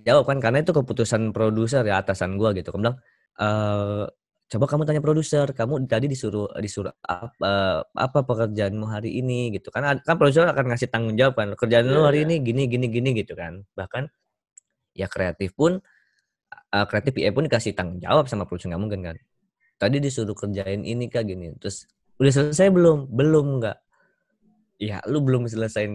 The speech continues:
Speaker 1: kerjaan lu, lu pengen pulang," gitu kan.
Speaker 2: <laughs>
Speaker 1: Aduh, bingung kan gua. Ya udah, gi-, gua juga tidak bisa menyalahkan dia,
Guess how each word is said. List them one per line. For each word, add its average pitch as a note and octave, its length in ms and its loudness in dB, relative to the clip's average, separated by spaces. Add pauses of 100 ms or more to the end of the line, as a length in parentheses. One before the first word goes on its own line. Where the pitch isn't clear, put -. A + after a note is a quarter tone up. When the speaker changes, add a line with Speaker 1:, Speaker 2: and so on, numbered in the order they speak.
Speaker 1:
kerjaan G2+ 480 0
lu, D#3 240 4 (320)
lu C3 160 2
pengen A2 320 -2
pulang," E3 320 6
gitu B2 160 4
kan. D3 160 2 (160)
Speaker 2:
<laughs> - 400 -8 (240)
Speaker 1:
Aduh, G#2 160 -6 (320)
bingung F#3 400 6
kan F3+ 160 6
gua. E3+ 240 6 (480)
Ya G#2+ 160 -2
udah, C#3 160 8
gi-, A#2 240 2 (320)
gua C3+ 240 8
juga F3+ 240 6
tidak C3+ 240 6
bisa C3 240 4
menyalahkan A#2+ 640 2
dia, G#2+ 480 0